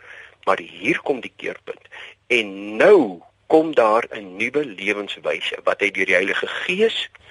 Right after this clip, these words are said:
vir die disippels gee om te lewe. Nou gaan dit om Jesus se waardes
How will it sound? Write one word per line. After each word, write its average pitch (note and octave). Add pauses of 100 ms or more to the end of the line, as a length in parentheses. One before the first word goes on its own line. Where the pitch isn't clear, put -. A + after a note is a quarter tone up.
(240)
vir -
die F#2
disippels C3+
gee C#3 (420)
om G2+
te -
lewe. - (260)
Nou C#3
gaan D#3
dit D3
om A#2+
Jesus A2+
se G2+
waardes F#2+